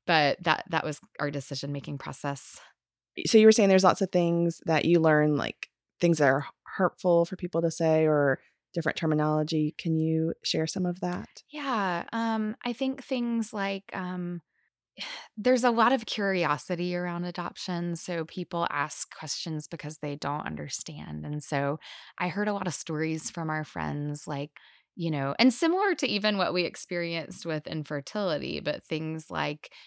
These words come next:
Speaker 1: "Oh, so th-, the, the mom just didn't want them," or just phrasing things like, um, you know, giving someone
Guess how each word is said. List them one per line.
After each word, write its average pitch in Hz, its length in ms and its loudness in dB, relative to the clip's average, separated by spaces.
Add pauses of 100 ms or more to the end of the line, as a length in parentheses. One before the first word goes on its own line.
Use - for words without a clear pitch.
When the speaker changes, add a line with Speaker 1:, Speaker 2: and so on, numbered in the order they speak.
Speaker 1:
"Oh, 190 140 8
so 170 320 4
th-, 165 220 -10
the, 170 500 0
the 175 160 -2
mom 160 240 -2
just 165 180 -4
didn't 156 200 -6
want 143 200 -8 (100)
them," 190 400 -2 (440)
or 151 640 -2 (120)
just - 300 -4
phrasing 156 560 -2
things 151 580 -4
like, 139 420 -6
um, 135 480 -6 (120)
you 175 160 0
know, 147 100 -2
giving 160 500 2
someone 147 520 -2